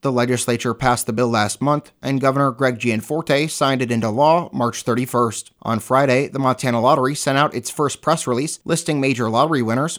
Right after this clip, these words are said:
with the towns where the ticket was sold, the winning prize, the game played, and the name of the retailer that sold the ticket. The bill argued that the individual privacy rights of a lottery winner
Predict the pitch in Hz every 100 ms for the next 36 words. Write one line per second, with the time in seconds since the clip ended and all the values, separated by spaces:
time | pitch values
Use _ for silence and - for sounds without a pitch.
0 | - 135 - 117 139 147 160 - 160 190
1 | - 120 117 151 - 127 117 110 _ -
2 | 123 120 107 101 - 139 135 156 - -
3 | 123 120 101 - 135 147 151 147 _ -
4 | 143 143 139 151 156 127 123 135 175 123
5 | 123 160 175 - - 127 110 123 127 110
6 | 110 92 _ 131 135 135 135 123 123 135
7 | 123 123 113 113 135 127 120 117 107 -
8 | - 156 160 127 117 151 - 113 107 113
9 | 107 104 127 135